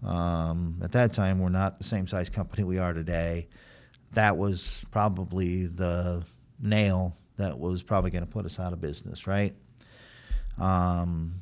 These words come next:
so, okay, we're gonna do the right thing. So we came back and we shared with the entire company, "This is what happened. Um, this is where we're at.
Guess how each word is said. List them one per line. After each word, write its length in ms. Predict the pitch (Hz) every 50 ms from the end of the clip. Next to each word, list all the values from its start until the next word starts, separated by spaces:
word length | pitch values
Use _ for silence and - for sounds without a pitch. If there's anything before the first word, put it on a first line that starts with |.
| - -
so, 400 | - - 117 104 104 101 87 87 - - - _ _ - - - -
okay, 340 | 113 - - 156 151 139 113
we're 160 | 98 92 101
gonna 160 | 113 117 110
do 140 | 98 110 107
the 60 | 107
right 180 | 110 110 113 -
thing. 320 | 135 120 110 95 80 80
So 160 | - - 98
we 100 | 95 117
came 300 | 117 - 180 165 127 113
back 460 | 98 117 120 123 113 92 82 82 90 - - - - - - - - - - - - - - - - - - - - - -
and 100 | 120 110
we 80 | 107 95
shared 320 | 87 - 135 123 120 110
with 140 | 107 107 -
the 80 | 113
entire 340 | 104 95 92 - 107 92 87
company, 480 | 87 - 101 92 87 - 85 80 80 87 - - _ _ - - - - - - - - - - - - -
"This 240 | 120 117 107 -
is 120 | 131 110 90
what 140 | 101 110 95
happened. 440 | 101 98 95 107 110 - 147 143 135 - - - - - - - - - - _ _ -
Um, 360 | 92 92 95 92 92 90 87
this 180 | 90 101 - -
is 100 | 101 87
where 140 | 98 101 98
we're 180 | 92 90 92
at. 340 | 98 98 101 107 110 123 -